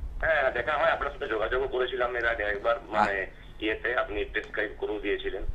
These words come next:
Speaker 2: আচ্ছা, আচ্ছা। জন্মবার কি শনিবার?
Speaker 1: হ্যাঁ, শনিবার।
Speaker 2: আচ্ছা, তোমার রাশি হচ্ছে মীন রাশি, বৃষ লগ্ন।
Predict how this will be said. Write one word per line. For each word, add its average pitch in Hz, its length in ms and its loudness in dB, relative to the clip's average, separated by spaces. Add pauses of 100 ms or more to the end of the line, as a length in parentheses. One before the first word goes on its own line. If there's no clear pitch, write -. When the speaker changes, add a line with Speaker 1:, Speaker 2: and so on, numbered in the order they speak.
(120)
Speaker 2:
আচ্ছা, 95 300 0
আচ্ছা। - 160 -8 (920)
জন্মবার 190 460 12
কি 226 120 4
শনিবার? 156 540 8 (840)
Speaker 1:
হ্যাঁ, 123 280 2
শনিবার। 95 300 -2 (1200)
Speaker 2:
আচ্ছা, - 280 4
তোমার 160 280 8
রাশি 160 340 10
হচ্ছে 214 520 8 (220)
মীন 269 340 8
রাশি, 262 480 10
বৃষ 202 460 6
লগ্ন। 131 600 8